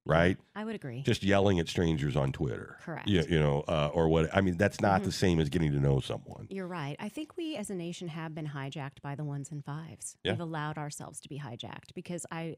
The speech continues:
Speaker 2: uh, you know, when you interact with most human beings, most neighbors, people that you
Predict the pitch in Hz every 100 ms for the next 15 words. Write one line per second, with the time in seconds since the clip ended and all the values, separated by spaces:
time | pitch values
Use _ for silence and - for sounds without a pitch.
0 | - - _ _ - - - - 190 190
1 | 196 185 - 196 196 170 - 180 170 160
2 | 160 - 185 175 165 170 - _ _ _
3 | - 190 185 135 135 190 - 180 170 -
4 | - 185 180 180 170 165 160 160 - 185
5 | 170 165 135 170